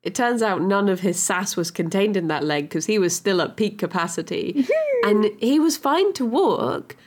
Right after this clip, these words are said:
Speaker 1: but then getting him back in his kennel, like, eventually it got to the point where, because he would just lie down and become, like, a dead weight. And it got to the point where we were like, "Just let him lie in the middle of kennels."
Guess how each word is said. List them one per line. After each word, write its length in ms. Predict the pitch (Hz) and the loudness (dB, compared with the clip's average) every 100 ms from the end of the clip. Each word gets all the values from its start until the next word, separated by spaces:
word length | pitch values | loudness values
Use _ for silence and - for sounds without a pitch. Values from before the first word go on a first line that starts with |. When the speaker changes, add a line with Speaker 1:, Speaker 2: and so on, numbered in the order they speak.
| _ _ - | _ _ -4
Speaker 1:
but 180 | 214 240 | -2 0
then 180 | 240 | 0
getting 340 | 226 254 247 240 | 0 -2 0 0
him 240 | 233 214 | 0 0
back 400 | 202 - 214 226 | 0 -2 -2 0
in 80 | 220 | 2
his 160 | 214 214 | 2 2
kennel, 580 | 254 247 196 165 165 - _ _ _ | 0 0 2 0 -2 -6 _ _ _
like, 240 | 220 214 208 | 0 2 2
eventually 640 | 214 240 285 - 214 185 175 - | 0 0 -2 0 0 2 2 0
it 80 | |
got 180 | 202 220 | 0 0
to 60 | 208 | 0
the 80 | 208 | -2
point 220 | 208 190 | 0 0
where, 140 | 185 185 | 0 -2
because 220 | 190 254 | -2 0
he 100 | 269 | 2
would 100 | 262 | 0
just 120 | 262 | 0
lie 160 | 262 247 | 0 0
down 260 | 269 349 220 | 2 0 0
and 100 | 175 | -2
become, 260 | 170 190 | -4 -2
like, 160 | 190 190 | -2 -2
a 60 | |
dead 180 | 185 185 | -2 -2
weight. 340 | 202 226 160 - - - _ _ | -2 -2 -2 -6 -20 -20 _ _
And 400 | 180 185 185 180 - | -2 0 0 -2 -2
it 80 | 196 | -2
got 180 | 226 - | 0 -2
to 60 | |
the 80 | 202 196 | -2 0
point 200 | 190 160 | 0 0
where 140 | 175 | 0
we 140 | 180 | 2
were 80 | 175 | 2
like, 340 | 175 165 - - - _ _ _ | 0 -2 -4 -10 -20 _ _ _
"Just 220 | - 233 220 | -4 -2 0
let 140 | 160 | 0
him 80 | 165 | 0
lie 160 | 160 160 | 0 0
in 140 | 160 | 2
the 120 | 165 165 - | 0 -2 -8
middle 280 | 180 175 165 | -2 0 0
of 120 | 160 | -2
kennels." 580 | - 185 180 170 165 - | 0 0 2 0 -2 -6